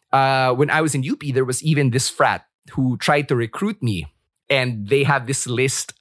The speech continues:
for the recruits. And next to my name, it said "Student D J, comma, Magic eighty-nine point nine." And that really pissed me off 'cause on the one hand, it was like, "Wow, way to make me feel like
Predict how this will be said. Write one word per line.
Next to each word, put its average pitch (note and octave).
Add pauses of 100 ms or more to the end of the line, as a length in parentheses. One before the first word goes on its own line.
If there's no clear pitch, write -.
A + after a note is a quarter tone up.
(240)
for B2
the G#2+
recruits. A2+
And A2+
next C#3+
to -
my B2
name, F2 (360)
it C#3+
said A#2
"Student D3
D E3+
J, F2+
comma, G2
Magic C3+
eighty-nine A2
point F#2+
nine." G2
And D#2
that E3+
really D#3
pissed C3+
me A2+
off G2
'cause G2+ (480)
on D#3
the C#3
one E3
hand, A2+
it B2
was C#3
like, G#2+
"Wow, A#2+ (280)
way C#3+
to E3+
make D3
me C#3
feel C#3+
like B2